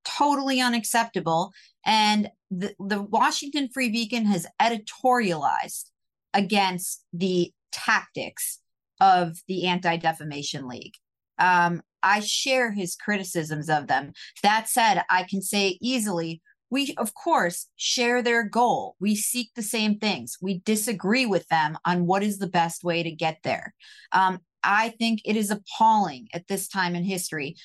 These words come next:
to see a tweet like that, to say, "You have spoken truth," uh, to somebody who says,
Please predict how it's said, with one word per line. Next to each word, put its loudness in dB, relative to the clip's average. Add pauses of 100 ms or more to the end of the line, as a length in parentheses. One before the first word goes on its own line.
(140)
to -2
see -2
a -6
tweet -4
like 0
that, 2 (400)
to 2 (120)
say, 0
"You -4
have -2
spoken 0
truth," -2 (300)
uh, 2 (140)
to -6
somebody 0
who 0
says, 0